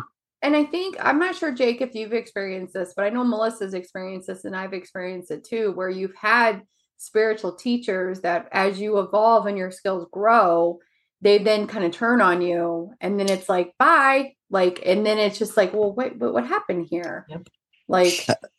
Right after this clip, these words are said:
Speaker 1: you know, and it's like, I don't know if it's jealousy, if it's envy, if it's their ego that kinda takes over.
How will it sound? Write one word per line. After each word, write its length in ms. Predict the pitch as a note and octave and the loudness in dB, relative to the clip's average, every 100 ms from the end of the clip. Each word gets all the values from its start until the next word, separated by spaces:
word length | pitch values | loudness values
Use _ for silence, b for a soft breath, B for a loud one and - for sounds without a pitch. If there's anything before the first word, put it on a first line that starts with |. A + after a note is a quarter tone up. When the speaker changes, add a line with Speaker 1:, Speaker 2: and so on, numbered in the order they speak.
| - | -10
Speaker 1:
you 100 | G3+ | 0
know, 320 | G3 F#3+ A#3 | 4 6 6
and 260 | C#4 G#3+ A3+ | 4 2 2
it's 320 | A3 G#3 - | 0 -4 2
like, 360 | A3+ G#3 G3+ - | 4 4 2 -2
I 100 | G3+ | 0
don't 100 | A3 A#3 | 4 4
know 100 | A3+ | 4
if 80 | |
it's 140 | G3+ - | 0 0
jealousy, 580 | G3+ G#3+ A#3+ A#3+ B3 A#3+ | 4 4 2 0 0 0
if 100 | F#3+ | 0
it's 140 | F3+ - | -6 -6
envy, 540 | G#3+ A3 A3+ A#3 A#3 | -4 -4 -4 0 0
if 100 | G#3 G3+ | 0 -2
it's 200 | F#3+ - | -6 0
their 280 | G#3 G3 G3 | 4 4 2
ego 680 | A3 A3 A3+ G#3+ A3 A3+ A3+ | -6 0 4 6 6 4 4
that 140 | G3 G3 | 0 0
kinda 200 | G#3 G3+ | -2 -2
takes 300 | G#3+ - G#3 | -4 -2 0
over. 560 | G#3 G#3 A#3 A#3+ C#4 | 0 2 2 2 0